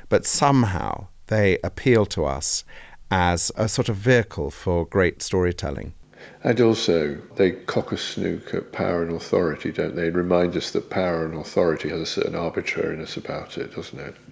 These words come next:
Speaker 1: Yes, their alternative route to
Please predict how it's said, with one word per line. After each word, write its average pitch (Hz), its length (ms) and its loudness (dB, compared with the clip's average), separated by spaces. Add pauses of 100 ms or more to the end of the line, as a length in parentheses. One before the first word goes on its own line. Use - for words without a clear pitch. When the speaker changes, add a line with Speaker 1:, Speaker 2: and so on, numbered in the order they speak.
(120)
Speaker 1:
Yes, 123 240 2
their 107 200 6
alternative 101 800 4
route 87 380 0
to 85 420 0